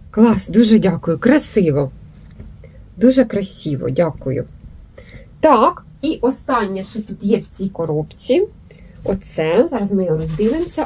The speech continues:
Ось, бачите, нема. А їх мало бути дві, ну воно ж нам в комірку не влізає. У нас почтомат, начебто як великий, але для великих посилок тільки одна комірка. Це,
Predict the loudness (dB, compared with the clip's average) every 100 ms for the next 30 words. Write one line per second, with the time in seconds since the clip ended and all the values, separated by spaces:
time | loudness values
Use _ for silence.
0 | 0 2 2 0 -2 -6 -8 -10 -16 -20
1 | -20 -20 -16 2 4 4 4 2 4 6
2 | 6 4 0 0 0 2 6 6 6 4
3 | 4 4 4 2 2 2 4 4 4 2
4 | 2 0 0 2 0 -2 -12 -16 -20 -20
5 | -10 -6 6 6 8 4 4 4 4 2
6 | 0 -6 -20 -20 -20 -20 -20 -20 -2 2
7 | 2 2 4 4 6 6 6 4 4 6
8 | 6 6 6 4 4 4 4 4 2 -6
9 | -8 -2 0 0 -2 -2 2 4 2 2
10 | 0 0 -2 -6 -10 0